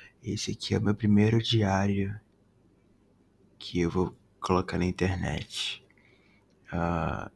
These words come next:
e eu tô pra fazer isso aqui tem um bom tempo, na realidade. Tipo, eu pensei em fazer isso aqui. É que, tipo, eu não quero fazer um podcast, sabe? Tipo,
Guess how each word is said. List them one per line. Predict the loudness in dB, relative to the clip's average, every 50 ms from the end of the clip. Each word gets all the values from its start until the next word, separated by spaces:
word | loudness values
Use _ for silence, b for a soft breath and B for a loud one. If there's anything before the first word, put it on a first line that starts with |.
| _ -2
e | 0 0
eu | 2
tô | 2 2
pra | 2 2 2
fazer | 4 6 6 4
isso | 4 4 2
aqui | 0 0 0
tem | 2 4 4
um | 4
bom | 6 4 4 2
tempo, | 0 2 2 2 2 2 0 -2
na | -2 -2 0
realidade. | 0 0 0 -2 0 0 -2 -2 -2 -2 -4 -2 -4 -4 -6 -8 B B B B B B B
Tipo, | -4 -2 -2 -2 0 0 2 2 2
eu | 2 0
pensei | 0 0 0 0 2 0
em | 0
fazer | 2 2 2 2 4 2 2 2 2
isso | 2 2 0
aqui. | -2 -2 -2 -2 -2 -2 B B B B -6
É | -4 -4
que, | -2 -2 -2
tipo, | 0 4 6 6
eu |
não | 8 8
quero | 8 6 6 6
fazer | 6 6 6 6
um | 6 6
podcast, | 6 6 4 4 2 2 2 4 4 4 2 0
sabe? | -2 -2 0 0 0 0 -2 -2 -4 -4 -6 -8
Tipo, | -10 -6 -2 0 0 -2